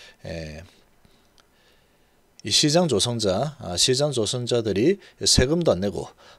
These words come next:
이렇게 자전거 타는 부분들, 아, 요것도 이제 얼마 남지 않았습니다. 이제 딱 구 일 남았죠. 구 일. 예, 구 일 정도 지나면,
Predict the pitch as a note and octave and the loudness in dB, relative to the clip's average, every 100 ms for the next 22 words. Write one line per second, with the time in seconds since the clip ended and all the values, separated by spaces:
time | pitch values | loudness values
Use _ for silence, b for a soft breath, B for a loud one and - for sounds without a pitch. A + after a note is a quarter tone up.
0 | - F#2+ G2 F#2 A2 A#2+ C#3+ A#2 - B2 | -6 -6 -4 0 2 2 0 -2 -2 -4
1 | A#2 C#3 G2+ E2+ F#2+ - - _ B B | -4 -4 -4 0 -2 -2 -14 _ B B
2 | B B B B _ D#2+ D2 E2 A#2 - | B B B B _ -16 -12 -4 -4 -2
3 | F#2 C3 C#3+ F2 F2 A#2 - G2+ C#3 F3 | -2 -2 -4 -8 0 0 2 0 -2 -2
4 | F#2+ D3 F#3+ F3+ - D#2+ - F2+ G2 F#2+ | -2 0 2 0 -2 -6 -8 -4 -4 -2
5 | A2 - C#3 F3 G3+ D3 - F#2+ F#2+ - | -4 -2 2 4 4 2 -4 -4 -4 -6
6 | _ - - - A#2 A#2 F2+ F#2+ - E2 | _ -14 -10 -2 0 0 -6 -8 -8 -8
7 | F2 | -8